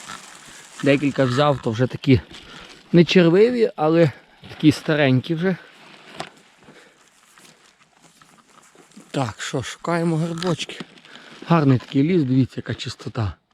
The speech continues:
Чистота, не треба згинатися, ховатися від тих гиляк, як то кажуть, ухилятись. Так що будемо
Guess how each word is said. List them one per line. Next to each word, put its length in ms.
Чистота, 480
не 120
треба 260
згинатися, 680
ховатися 520
від 160
тих 300
гиляк, 460
як 120
то 100
кажуть, 440
ухилятись. 720
Так 180
що 160
будемо 480